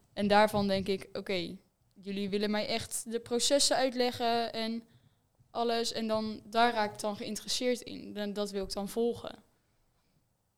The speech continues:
Maar als het niet, eh, zo iemand is en ik merk dat diegene er weinig verstand van heeft,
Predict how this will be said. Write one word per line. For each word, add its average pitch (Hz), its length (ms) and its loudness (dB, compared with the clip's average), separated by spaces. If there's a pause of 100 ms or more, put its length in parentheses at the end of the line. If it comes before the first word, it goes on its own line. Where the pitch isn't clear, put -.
(180)
Maar 196 220 -4
als 196 180 0
het 202 200 -4
niet, 233 440 0 (340)
eh, 196 400 0
zo 196 140 -4
iemand 196 360 -6
is - 460 -2 (480)
en 202 340 -4 (100)
ik 202 180 -6
merk 214 280 2
dat 208 120 -8
diegene 208 380 -2
er 202 220 0
weinig 208 320 0
verstand - 380 -2
van 214 140 -2
heeft, 190 460 -6